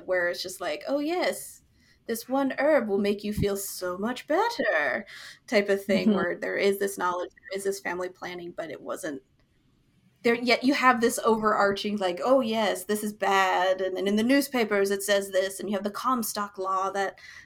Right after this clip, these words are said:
Speaker 1: um, makes abortion illegal and all these things. Still happening. It was still going on. It was just in a different
Speaker 2: Yeah.
Speaker 1: sphere in many respects.
Speaker 2: Yeah. Um, so, I mean, how we got from kind of the, you know, the,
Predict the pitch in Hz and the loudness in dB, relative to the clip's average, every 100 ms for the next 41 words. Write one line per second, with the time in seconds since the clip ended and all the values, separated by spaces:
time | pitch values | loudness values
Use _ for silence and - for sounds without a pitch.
0 | - 202 175 175 175 202 196 202 190 196 | -4 -2 0 -2 -2 -4 -4 -2 0 0
1 | 196 - 202 196 202 202 190 190 196 185 | 0 -8 0 0 0 -2 -2 0 0 0
2 | 185 185 214 196 - _ _ - - 523 | -2 -2 -4 -6 -8 _ _ -12 0 0
3 | - 160 302 - - - 247 254 _ _ | 4 2 2 -2 -10 -6 -6 -6 _ _
4 | _ - - - - 494 202 226 185 214 | _ -10 -8 -2 0 2 2 0 0 4
5 | 277 - 123 247 247 _ _ _ _ _ | 4 4 -4 -4 -6 _ _ _ _ _
6 | 202 208 208 202 196 - - 202 190 202 | -6 -4 0 -2 -2 -8 -4 -2 0 -2
7 | 196 185 - - 185 - - - _ - | -2 -4 -4 -6 -8 -10 -12 -14 _ -16
8 | - 73 - - _ - - 440 - 233 | -12 -12 -14 -18 _ -20 -16 -8 -6 -6
9 | - _ _ _ _ _ _ _ - 196 | -8 _ _ _ _ _ _ _ 0 2
10 | 185 180 240 - - 254 269 262 320 302 | 4 2 -4 -6 4 8 8 8 4 6
11 | 208 - 190 185 175 170 185 170 165 170 | 4 2 -2 0 0 0 0 2 2 2
12 | 175 - 175 170 175 | 0 -2 -2 0 -2